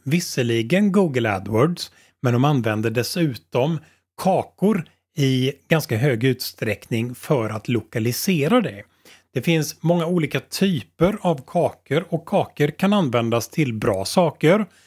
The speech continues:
som till exempel att inte behöva logga in på Facebook varenda gång man be-, besöker den här sidan.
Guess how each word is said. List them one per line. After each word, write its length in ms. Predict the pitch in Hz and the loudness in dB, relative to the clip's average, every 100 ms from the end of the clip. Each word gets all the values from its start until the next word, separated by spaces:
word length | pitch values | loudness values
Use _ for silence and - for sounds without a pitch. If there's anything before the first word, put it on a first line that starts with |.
| _ _ | _ _
som 320 | - 147 139 | 0 2 2
till 160 | 123 139 | 0 -2
exempel 360 | 123 131 110 | 0 0 0
att 100 | 117 | 0
inte 200 | 131 117 | 0 0
behöva 240 | 113 110 110 | -2 -2 0
logga 300 | 113 113 117 | -2 -2 -2
in 320 | 135 156 113 | 0 0 0
på 440 | - 127 113 110 - _ _ - | -2 0 2 0 -4 _ _ 0
Facebook 540 | 98 185 - 135 - | 0 0 -2 -2 -2
varenda 340 | - 117 117 107 | -4 -2 -2 2
gång 260 | 131 202 | 2 2
man 160 | 127 110 | -2 -2
be-, 240 | 110 110 - _ _ _ _ | 0 -2 -4 _ _ _ _
besöker 760 | 120 120 - - 104 98 - 113 | -6 -4 -2 0 0 -4 -4 -2
den 80 | 107 | -2
här 60 | |
sidan. 440 | 104 135 107 101 | -2 -2 -2 -4